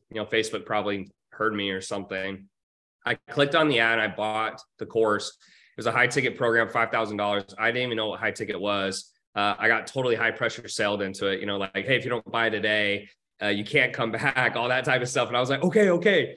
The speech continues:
So I put two K down that I had left. That's all I had to my name. I put three grand on a credit card that I had to go apply for. I didn't even have a credit card till twenty-five. I, don't ask me why. I just didn't. And I got in the course,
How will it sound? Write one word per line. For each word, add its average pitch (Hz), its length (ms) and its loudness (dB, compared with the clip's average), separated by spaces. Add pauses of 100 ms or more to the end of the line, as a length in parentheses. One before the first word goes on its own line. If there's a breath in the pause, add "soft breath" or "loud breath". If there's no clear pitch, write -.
(180)
So 117 600 -2
I 131 60 -4
put 143 220 -4
two 160 180 2
K 175 200 2
down 139 520 2
that 120 160 0
I 120 140 2
had 117 260 -2
left. 110 320 0
That's 113 160 -6
all 120 100 -2
I 120 80 0
had 120 180 0
to - 100 -10
my 113 80 0
name. 107 400 -2
I 107 60 -8
put - 220 -6
three 135 140 -2
grand 131 240 2
on 117 140 0
a 104 40 -6
credit 120 300 -2
card 110 200 0
that 107 100 2
I - 20 -4
had 113 80 0
to 113 80 -2
go 110 120 0
apply 107 360 -2
for. 98 260 -4
I 92 40 -2
didn't 127 180 0
even 123 60 -4
have 120 100 0
a 95 60 -6
credit 117 320 -2
card 101 180 0
till 95 140 -10
twenty-five. 98 640 -4
I, 101 180 -8
don't 110 140 -2
ask 104 220 -2
me 104 60 -6
why. 92 360 -2
I 98 60 -2
just - 340 -12
didn't. 98 360 -4 (720)
And 123 380 6 (180)
I 127 60 4
got 143 160 4
in 151 60 4
the 147 80 2
course, 123 640 0